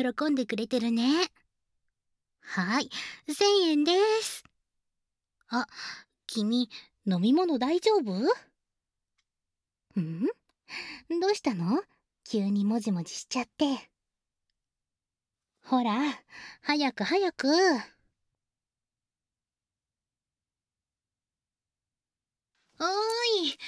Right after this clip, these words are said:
ありがとう。あ、オタクくん、もういいよ。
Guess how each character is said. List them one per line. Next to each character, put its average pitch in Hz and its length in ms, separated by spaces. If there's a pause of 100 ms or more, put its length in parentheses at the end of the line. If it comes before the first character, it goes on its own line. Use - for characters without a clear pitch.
(380)
あ 311 100
り 349 120
が 440 60 (160)
と 453 80
う。 - 20 (1600)
あ、 214 420 (380)
オ 247 100
タ - 140
ク - 100
く 370 120
ん、 311 120 (440)
も 370 220
う 359 40
い 359 200
い - 20
よ。 202 100